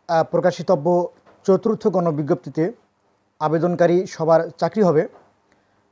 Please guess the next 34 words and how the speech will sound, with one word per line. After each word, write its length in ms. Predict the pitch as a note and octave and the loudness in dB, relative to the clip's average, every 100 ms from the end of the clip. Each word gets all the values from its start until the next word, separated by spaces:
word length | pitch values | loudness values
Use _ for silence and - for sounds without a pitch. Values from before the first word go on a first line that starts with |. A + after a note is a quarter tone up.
| _ - | _ -8
আহ, 100 | D#3+ | -8
সেই 260 | - F3+ | -2 0
বিষয়ে 300 | F#3 - F#3 | 0 0 2
আর 140 | E3 D3+ | 2 0
একটি 180 | D#3 | -4
প্রমাণ 320 | E3 E3+ D#3+ E3+ | -2 -2 0 0
নিয়ে 160 | E3 | -2
আসলাম 240 | D#3 E3 D#3 | -2 -4 -6
আপনাদের 280 | C#3 C#3+ | -6 -6
সামনে। 280 | D#3 D3+ D#3 | -6 -6 -8
আহ, 800 | B3+ - _ _ _ _ _ - | -8 -14 _ _ _ _ _ -6
আপনারা 340 | D#3 D3 E3 D#3+ | -4 -4 -2 0
জানেন 400 | E3 F3+ G3 D#3+ | 0 0 0 0
যে 300 | D#3+ D#3 D3+ _ _ _ _ _ _ _ _ _ _ _ _ _ _ _ _ C3+ | 2 2 0 _ _ _ _ _ _ _ _ _ _ _ _ _ _ _ _ -6
বর্তমানে, 560 | C#3 D#3+ F#3 F3+ F3 A#3+ | -4 0 -2 0 -2 -2
আহ, 360 | F3+ D#3 D3+ | 0 0 0
প্রাথমিক 400 | C#3+ - E3 F3 | -2 -4 -4 -4
শিক্ষক 280 | F3 F3 F#3 | -6 -4 -4
নিয়োগ 220 | D#3 E3 | -2 -4
পরীক্ষার, 500 | D#3 D3+ - E3 D#3 | -2 -6 -2 -2 -2
আহ, 140 | - D3+ | -4 -6
ভাইভাটা 360 | B2+ D3 D3+ | -4 -2 -2
চলমান। 480 | D3+ E3 D#3+ E3+ B3 - - _ _ _ _ | -2 -2 -2 -2 -6 -14 -20 _ _ _ _
কিছুদিন 360 | G3+ - G3+ G3+ | -8 -4 -2 -2
আগে 160 | F3+ | -2
সেটির 240 | F3+ D#3+ D3 | -6 -8 -6
পরীক্ষা 280 | E3 D3+ | -6 -6
হয়ে 200 | D3+ E3 | 0 2
গেল। 220 | D3 C#3+ - - _ _ _ _ _ | 2 0 -4 -8 _ _ _ _ _
তো 140 | F3+ G3 - | -2 -2 -2
এখানে 320 | F3 G3+ G3+ | -4 0 0
পঁয়তাল্লিশ 440 | G3 F#3 F3 G3 F#3 | 2 0 2 0 0
হাজার 180 | F#3 F#3+ | -2 -2
শিক্ষক 380 | - F3 F#3+ | -4 -2 -2